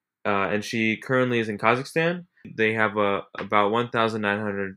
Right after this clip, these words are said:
and ninety-five infected people, nineteen deaths, and four hundred and eighty-nine people have recovered. So basically, just, just tell me a little bit about your transition from, from U C L A back home and the events with that and how that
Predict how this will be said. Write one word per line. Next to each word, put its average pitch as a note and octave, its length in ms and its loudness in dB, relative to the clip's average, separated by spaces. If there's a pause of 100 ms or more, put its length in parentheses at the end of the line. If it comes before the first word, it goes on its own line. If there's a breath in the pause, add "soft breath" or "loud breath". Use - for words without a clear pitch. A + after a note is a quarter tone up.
(140)
and G2 80 -6
ninety-five F#2+ 540 -2
infected F#2+ 420 -8
people, A#2+ 380 -2 (440)
nineteen A2 400 -2
deaths, G2 500 -2
and F#2 340 -4
four A2 240 -2
hundred G#2 420 -4
and G2 100 -8
eighty-nine F#2+ 460 -4
people F#2+ 220 -10
have G2 220 -8 (180)
recovered. - 580 -12 (680)
So - 140 0
basically, E3+ 320 10
just, D#3+ 260 -4
just C#3 200 -4
tell D3+ 160 2
me D#3+ 80 2
a D3+ 40 4
little C#3 160 4
bit C3 120 6
about G#2 520 0 (180)
your A2 140 -2
transition G2+ 540 -4
from, F#2+ 480 -6 (220)
from G2 160 -6
U G2+ 40 -4
C G2+ 180 -6
L F#2+ 100 -4
A F#2+ 100 -2
back F#2+ 280 -6
home F#2+ 280 -6 (500)
and F#2 540 -4 (120)
the G#2+ 100 -2
events G2 260 -4
with F2 100 -14
that F#2+ 240 -2 (120)
and F#2+ 120 -12
how F#2+ 220 -8
that F#2+ 280 -6